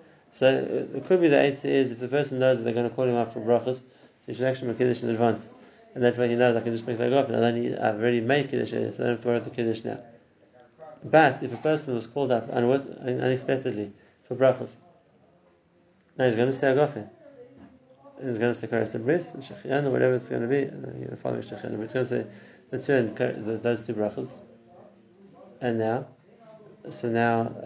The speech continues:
um, the Chayra, uh, where's the, where's the shear that he has got, he has to drink? So if he drank beforehand, or found something to eat, I don't know what, if he has a Kiddush already, but if he hasn't eaten beforehand, he has to eat now.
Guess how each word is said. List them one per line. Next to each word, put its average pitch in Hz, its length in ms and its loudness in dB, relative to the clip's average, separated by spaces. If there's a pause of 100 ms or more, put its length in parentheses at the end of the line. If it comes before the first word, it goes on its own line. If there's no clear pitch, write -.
(120)
um, 110 280 -6 (1600)
the 120 60 -6
Chayra, 131 460 0 (520)
uh, - 80 -12 (180)
where's 127 400 2
the, 123 460 2 (100)
where's 131 340 2
the 123 720 2 (140)
shear 170 320 2
that 113 160 -2
he 110 80 -4
has 113 200 -10
got, - 140 -10
he 120 80 -4
has 113 180 -4
to 127 140 -6
drink? 127 300 0
So - 140 -8
if 151 80 -4
he 165 80 0
drank 117 240 4
beforehand, 117 540 -2 (120)
or 127 340 -2
found 127 160 -4
something 120 200 -4
to - 100 -8
eat, 113 200 -4
I 120 40 -6
don't 117 100 -2
know 117 60 0
what, 117 260 0 (420)
if 117 120 -4
he 120 60 4
has 117 140 4
a 113 60 -4
Kiddush 120 220 0
already, 143 200 4
but 110 80 -4
if 107 60 -6
he 117 80 -2
hasn't 147 260 2
eaten 127 280 -4
beforehand, 113 360 -6
he 120 60 -2
has 117 120 -4
to 135 100 -6
eat 120 120 -6
now. 147 240 2